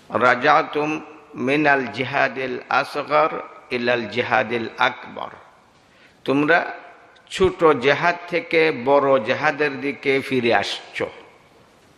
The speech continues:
তরবারি জেহাদ তোমরা করেছো কাফির বেঈমানদের সাথে,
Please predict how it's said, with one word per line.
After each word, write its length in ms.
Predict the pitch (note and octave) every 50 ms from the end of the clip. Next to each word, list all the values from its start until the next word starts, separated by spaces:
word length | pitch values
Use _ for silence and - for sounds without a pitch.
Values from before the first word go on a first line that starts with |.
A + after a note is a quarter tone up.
| _ _ _ _ _ _ _ _ _ _ _
তরবারি 560 | - C#3+ C#3+ D3 D3+ D#3 F3 F#3+ F#3+ G3+ G3 F3 D#3
জেহাদ 320 | F#3 F#3 F3 F3+ F#3 F3+ - -
তোমরা 300 | F#3 E3+ F3+ F3 E3+ E3+
করেছো 800 | E3+ - D#3+ D3+ E3 E3+ E3 - - F3 E3+ D#3+ D#3+ D#3 D#3+ -
কাফির 440 | - - C#3 C#3+ - D#3+ D3+ D3+ C#3+
বেঈমানদের 640 | C3 B2+ C3+ C#3 C3+ C3+ C#3+ D#3+ F3 E3+ D#3+ E3+ E3
সাথে, 680 | - - E3+ D#3+ - E3+ E3 E3 E3+ E3+ E3+ -